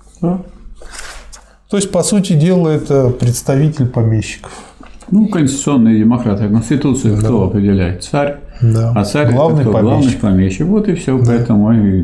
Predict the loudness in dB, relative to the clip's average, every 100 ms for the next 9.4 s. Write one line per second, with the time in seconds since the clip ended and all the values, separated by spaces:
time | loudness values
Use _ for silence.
0 | 0 -2 -4 -8 -16 -20 -20 -12 -10 -4
1 | -4 -2 -4 -2 0 0 -2 -4 -2 -2
2 | -4 -2 -2 -2 -2 -4 -4 -8 -12 -16
3 | -20 _ _ -6 -2 0 -2 -6 -16 -20
4 | -20 -4 0 2 2 2 2 2 2 0
5 | 0 0 2 2 0 0 -2 -4 0 0
6 | 2 0 2 2 2 2 2 2 0 2
7 | 2 2 2 2 2 0 -2 0 2 2
8 | 2 2 0 0 -2 -2 -2 0 0 0
9 | 0 0 -4